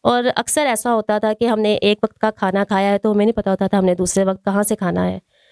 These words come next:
मुझे लाहौर शहर छोड़ने पर मजबूर कर दिया गया जब मेरे घर को जलाया गया था। केपीके में पनाह लेनी पड़ी। मैं बहुत शुक्रगुजार हूँ केपीके के लोगों की, जिन्होंने मेरे इंतहाई बुरे वक्त में,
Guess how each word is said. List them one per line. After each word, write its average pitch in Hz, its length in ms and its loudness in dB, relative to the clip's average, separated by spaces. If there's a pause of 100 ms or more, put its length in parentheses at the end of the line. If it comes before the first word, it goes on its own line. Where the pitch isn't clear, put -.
(260)
मुझे 240 240 2
लाहौर 233 260 2
शहर 233 220 0
छोड़ने 214 300 0
पर 214 120 -2
मजबूर 196 300 0
कर 190 120 2
दिया 190 200 2
गया 202 140 0
जब 196 140 0
मेरे 196 160 0
घर 202 140 0
को 196 140 -2
जलाया 185 280 2
गया 180 180 -2
था। 190 180 -2 (640)
केपीके 262 380 0
में 262 120 0
पनाह 220 240 0
लेनी 190 260 -2
पड़ी। 196 240 0
मैं 233 260 0
बहुत 226 220 -2
शुक्रगुजार 208 640 -2
हूँ 214 200 0
केपीके 208 460 0
के 196 140 0
लोगों 180 280 2
की, 180 300 -8
जिन्होंने 233 420 2
मेरे 233 340 4
इंतहाई 220 500 0
बुरे 214 300 2
वक्त 214 260 -4
में, 185 200 -2